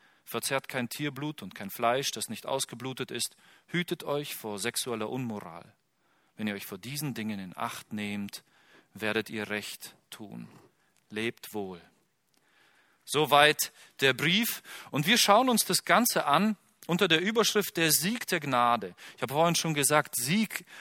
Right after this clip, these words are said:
hat immer so das Gefühl von Krieg. Also man führt Krieg und dann gibt es jemanden, den man besiegen muss oder etwas. Und wenn man das dann besiegt hat oder diesen jemand,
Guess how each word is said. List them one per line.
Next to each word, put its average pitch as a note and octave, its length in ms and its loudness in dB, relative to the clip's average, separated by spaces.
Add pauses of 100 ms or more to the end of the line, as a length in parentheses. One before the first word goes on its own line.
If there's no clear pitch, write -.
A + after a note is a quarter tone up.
(100)
hat - 180 2
immer E3+ 140 2
so D#3 120 2
das D3 160 4
Gefühl F3+ 380 -2
von C3 240 -4
Krieg. D3+ 360 -4
Also G2+ 160 -8
man G#2 180 -6
führt - 280 -6
Krieg F#3 400 -4 (400)
und G#2+ 160 -10
dann A#2 120 0
gibt - 200 -8
es - 120 0
jemanden, C#3 420 0
den A#2+ 140 0
man A2 160 -2
besiegen E3 480 0
muss F#3 440 0 (460)
oder - 180 -4
etwas. D3+ 440 2 (380)
Und G#2+ 140 -6
wenn B2+ 100 2
man B2+ 140 2
das A2+ 120 8
dann C3 220 2
besiegt B2 540 0
hat F#3+ 240 4
oder A2 160 0
diesen B2+ 300 -4
jemand, D3+ 540 4